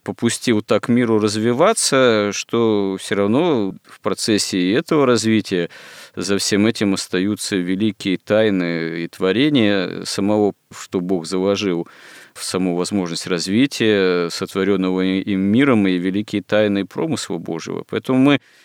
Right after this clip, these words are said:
если вот какие-то вопросы возникают, да, и слава Богу, что они тоже возникают, и хорошо, но просто, конечно, надо понимать, что, иногда ставя эти вопросы, мы не всегда имеем возможности найти на них исчерпывающие ответы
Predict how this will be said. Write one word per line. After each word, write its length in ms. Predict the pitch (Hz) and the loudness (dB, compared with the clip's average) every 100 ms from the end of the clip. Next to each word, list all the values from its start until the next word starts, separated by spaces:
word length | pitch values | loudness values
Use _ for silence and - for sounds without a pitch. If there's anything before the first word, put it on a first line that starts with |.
| _ _ | _ _
если 320 | - 113 - | -2 0 2
вот 80 | 117 | 0
какие-то 340 | 135 - 131 117 | 0 0 2 4
вопросы 460 | 131 - 139 123 117 | 2 4 2 4 2
возникают, 760 | 113 123 131 - 320 170 110 | 2 2 2 2 4 4 2
да, 360 | 104 120 104 92 | 2 4 4 2
и 220 | 92 95 92 | 0 -2 -6
слава 320 | - 104 104 | -2 0 2
Богу, 300 | 113 180 156 | 2 0 0
что 180 | - 113 | 0 2
они 120 | 104 | 2
тоже 260 | - 110 98 | 0 -2 0
возникают, 580 | 98 98 104 143 156 - | -2 -2 -2 2 0 0
и 20 | |
хорошо, 500 | 101 104 107 - 190 185 _ _ - | -2 0 0 2 2 0 _ _ -6
но 200 | 117 185 | 0 0
просто, 320 | - 131 - | 2 0 0
конечно, 360 | - 113 147 107 | 0 0 0 -2
надо 140 | 104 - | -2 -2
понимать, 480 | 104 98 98 117 - | 0 2 2 2 -2
что, 360 | - 98 95 | -4 0 0
иногда 500 | 90 82 92 95 101 | -2 -4 -6 -2 -2
ставя 360 | - - 95 95 | 0 0 2 2
эти 120 | - | 0
вопросы, 640 | 92 98 - 110 127 - | 0 0 2 0 0 -2
мы 480 | 95 95 92 92 90 | -2 0 -2 -2 -4
не 200 | 90 95 | -4 -4
всегда 520 | 92 - 90 92 101 101 - - - - - | -6 -8 -4 0 0 -2 -12 -20 -20 -20 -8
имеем 420 | 92 95 98 95 | -2 0 2 2
возможности 1300 | 92 92 95 107 104 101 90 - - 95 92 87 87 85 | 0 0 0 2 2 -2 -4 -6 -6 -2 -2 -2 -2 -4
найти 400 | 90 92 - 98 | -4 -4 -4 -2
на 160 | 92 | -2
них 400 | 85 90 - - | -2 -4 -6 -10
исчерпывающие 960 | 92 87 - - 90 - 92 87 - 95 | -8 -8 -4 -2 -2 -2 -6 -4 -2 -2
ответы 760 | - 104 117 - 95 82 82 | 0 -2 -2 -2 -2 -2 -6